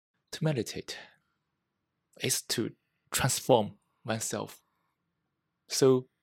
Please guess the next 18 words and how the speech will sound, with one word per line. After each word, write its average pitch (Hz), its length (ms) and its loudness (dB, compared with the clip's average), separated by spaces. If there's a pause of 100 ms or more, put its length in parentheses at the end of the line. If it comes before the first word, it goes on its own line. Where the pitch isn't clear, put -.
(140)
the - 80 -6
perception 113 640 -6 (420)
is - 220 -2
no 120 300 0
longer 123 260 4
distorted, - 680 -6 (2000)
so - 160 -4
the 123 80 -2
mind 131 340 0
can 117 140 -6
perceive - 680 -2
the - 80 -10
facts - 500 -8 (240)
as - 200 -6
facts, - 540 -8 (3750)
to - 80 -6
live 131 200 4
life 117 400 0